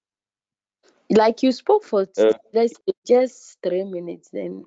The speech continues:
Speaker 1: we couldn't hear you again.
Speaker 2: Everything went off. But you heard the scripture?
Speaker 1: No, I didn't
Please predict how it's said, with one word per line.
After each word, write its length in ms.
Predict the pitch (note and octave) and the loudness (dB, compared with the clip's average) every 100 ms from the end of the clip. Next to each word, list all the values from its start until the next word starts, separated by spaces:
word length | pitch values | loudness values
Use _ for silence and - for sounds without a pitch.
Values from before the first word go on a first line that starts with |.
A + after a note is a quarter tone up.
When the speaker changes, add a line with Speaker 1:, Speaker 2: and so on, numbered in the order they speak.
| _ | _
Speaker 1:
we 160 | F#3 F#3 | -18 -14
couldn't 340 | A3 A#3 A3+ | -8 -6 -6
hear 160 | G3 - | -6 -8
you 380 | - - - - | -8 -10 -12 -14
again. 220 | E3 F3 _ _ _ F#2+ | -16 -18 _ _ _ -6
Speaker 2:
Everything 440 | G#2+ G2+ G#2+ G#2+ | -4 -4 -4 -4
went 220 | G#2 G2+ | -4 -2
off. 160 | F#2+ F2 - - - | -4 -4 -10 -14 -2
But 160 | B2 | 0
you 60 | C3 | 2
heard 160 | D3+ | 2
the 80 | C3+ | 0
scripture? 460 | - A#2+ - D2 - - _ _ _ _ _ _ _ _ _ _ _ _ _ - | 0 -4 -6 -8 -8 -18 _ _ _ _ _ _ _ _ _ _ _ _ _ 0
Speaker 1:
No, 260 | A3+ A#3 | 4 4
I 160 | G#3 | 4
didn't 120 | A3 | 0